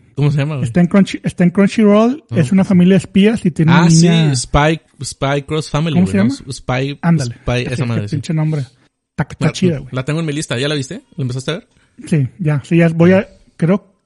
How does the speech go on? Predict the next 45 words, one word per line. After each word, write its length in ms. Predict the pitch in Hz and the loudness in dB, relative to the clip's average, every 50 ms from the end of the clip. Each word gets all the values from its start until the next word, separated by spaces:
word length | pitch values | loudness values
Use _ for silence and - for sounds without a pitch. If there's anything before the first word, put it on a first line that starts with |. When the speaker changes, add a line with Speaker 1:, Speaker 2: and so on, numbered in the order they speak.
| - _ _ _ _ _ _ _ _ | -20 _ _ _ _ _ _ _ _
Speaker 2:
creo 120 | - 190 196 | 0 2 4
que 80 | 254 247 | 4 4
me 60 | 226 | 4
faltaba 300 | - 214 180 - 214 220 226 | 4 2 0 2 2 4 6
unos 240 | 226 226 233 202 - | 6 6 4 4 2
episodios 500 | 185 - - - 214 226 247 262 254 233 196 165 | 0 0 0 0 0 2 2 0 0 -2 -4 -4
para 140 | - 175 165 | -2 -2 -2
que 60 | - 170 | -2 -4
se 100 | - 143 | -6 -6
terminara 640 | - 160 156 151 151 156 156 175 196 196 185 160 | -4 -2 0 0 2 2 0 0 0 0 0 0
a, 20 | |
a 40 | 160 165 226 180 | 0 0 2 2
donde 180 | 151 151 151 151 | 2 2 2 2
va. 180 | 143 135 123 - _ _ _ _ _ _ _ _ _ | 0 -2 -4 -6 _ _ _ _ _ _ _ _ _
Speaker 1:
Mm. 140 | - 113 110 104 | -10 -10 -10 -10
Speaker 2:
Hasta 200 | - 135 - 156 | -10 -12 -12 -12
ahorita, 260 | 147 143 - - 156 | -12 -10 -10 -8 -10
hasta 180 | 151 - - 160 | -10 -8 -8 -8
donde 140 | 143 143 127 | -8 -6 -8
está. 240 | - - 135 117 - _ _ _ - - | -8 -10 -10 -12 -12 _ _ _ -10 -4
Pues 140 | - 160 - | -2 -2 0
está, 120 | - - | 0 -2
está 220 | 143 160 - - 147 | -2 -2 0 0 0
muy 120 | 160 156 | 0 0
chida. 260 | - - 147 123 104 - _ _ _ _ _ _ _ _ _ - | -2 -4 -8 -10 -12 -16 _ _ _ _ _ _ _ _ _ -12
Speaker 1:
Ya. 100 | 113 110 104 | -10 -8 -4
Speaker 2:
O 40 | 98 | 0
sea, 80 | - 196 | 0 0
está 180 | - - 190 185 | 2 2 0 0
así 340 | - - 208 190 190 196 190 | 0 2 2 4 4 4 2
como 280 | - 208 202 190 175 | 2 2 2 2 0
que, 280 | - 175 160 151 135 - _ _ _ _ _ | 0 0 -2 -2 -2 -4 _ _ _ _ _
yo 120 | - 175 196 | 4 6 6
imagino 500 | 214 220 220 - - 208 202 214 214 208 | 8 6 6 4 4 4 4 4 4 2
que, 440 | - 202 185 170 160 147 131 127 - _ _ _ _ _ _ _ _ _ _ _ _ _ _ | 2 4 4 4 4 2 0 -2 -6 _ _ _ _ _ _ _ _ _ _ _ _ _ _
que 260 | - - 165 160 160 156 | -4 0 2 2 4 4
alguien 260 | 156 160 165 175 185 | 4 4 4 4 4
que 100 | - 190 | 2 0
tenga 760 | - - 175 170 170 170 175 175 170 165 160 151 147 143 143 | 0 2 2 4 4 4 4 4 4 4 4 4 2 2 0
una 300 | 160 - 196 170 165 170 | 0 2 2 4 4 6
hija 220 | 165 160 147 - 170 | 4 4 4 2 2
a 20 | |
lo 60 | 160 160 | 2 2
mejor 300 | 156 147 - 151 143 143 | 2 2 0 0 0 0
podría, 760 | - 170 156 151 151 151 151 147 143 131 127 127 147 - - | 2 4 4 4 4 4 2 2 0 0 -2 -4 -6 -8 -12